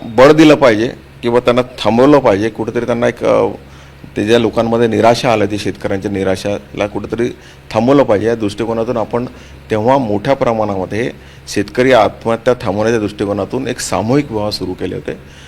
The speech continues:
दोन हजार पाचमध्ये मी सामूहिक विवाह एकवीसशे केले, दोन हजार सहामध्ये मी एकतीसशे सामूहिक विवाह केले. त्या काळामध्ये, अ, महाराष्ट्राचे मुख्यमंत्री, अ, देशमुख साहेब होते, विलासराव देशमुख होते, ते सुद्धा या कार्यक्रमाला आले होते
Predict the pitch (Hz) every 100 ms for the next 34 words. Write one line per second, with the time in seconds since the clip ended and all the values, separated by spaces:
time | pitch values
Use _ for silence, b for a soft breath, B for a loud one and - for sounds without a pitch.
0 | B - 117 117 127 127 107 117 - 120
1 | 117 117 110 101 104 107 104 107 107 -
2 | - 104 120 113 110 113 - - B B
3 | B - 107 110 113 104 - 101 107 110
4 | 107 117 - - - - 156 - 147 127
5 | 113 110 107 101 90 - 95 - - B
6 | B B 120 123 120 127 127 135 127 -
7 | - 104 107 101 104 104 117 117 104 95
8 | - 107 107 110 127 - - - 101 104
9 | 101 101 101 98 123 123 - 107 90 -
10 | 104 - - 92 95 - 101 92 90 101
11 | 107 123 - - 123 120 123 127 127 107
12 | 107 107 107 117 - - 95 92 - -
13 | - B